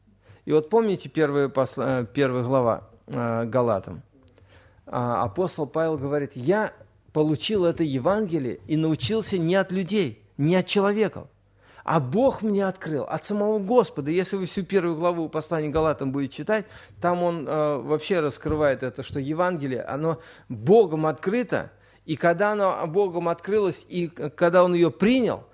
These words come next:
то оно изменило его. Евангелие — это радостная весть, когда мы встречаемся со Христом,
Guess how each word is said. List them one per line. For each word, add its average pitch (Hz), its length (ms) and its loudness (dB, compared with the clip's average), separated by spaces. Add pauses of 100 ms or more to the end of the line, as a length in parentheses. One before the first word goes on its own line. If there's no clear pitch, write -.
(180)
то 156 80 0
оно 180 160 2
изменило 208 840 4
его. 117 380 -2 (800)
Евангелие — 160 800 2
это 190 220 0
радостная 196 520 2
весть, 202 220 0
когда 175 260 0
мы 180 120 0
встречаемся 170 640 0
со 165 120 -2
Христом, 180 560 0